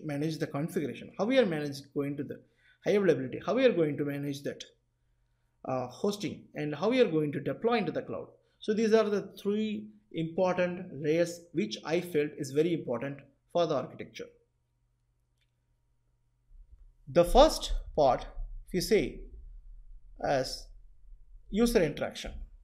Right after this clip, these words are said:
it's a very important things for any aspects because the user is going to interact only with the layer. So I can spell it. There are very, uh, there,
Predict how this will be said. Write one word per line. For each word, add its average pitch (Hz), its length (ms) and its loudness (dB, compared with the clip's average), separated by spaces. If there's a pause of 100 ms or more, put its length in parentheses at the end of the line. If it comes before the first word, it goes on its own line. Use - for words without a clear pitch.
(440)
it's - 100 2
a 208 60 6
very 262 220 6
important 214 560 2 (360)
things 165 400 -2 (120)
for 180 140 4
any 220 240 4
aspects 151 480 0 (100)
because 156 440 2 (200)
the 151 60 2
user 202 220 6
is 170 80 2
going 170 220 2
to 175 100 0
interact 160 380 -2
only 170 300 0
with 165 180 0
the 151 60 -10
layer. - 320 -6 (1040)
So 196 500 4
I 170 380 8
can 185 220 4
spell 175 220 2
it. 165 200 0
There 160 140 6
are 175 120 6
very, 175 520 0
uh, 151 100 0
there, 160 220 2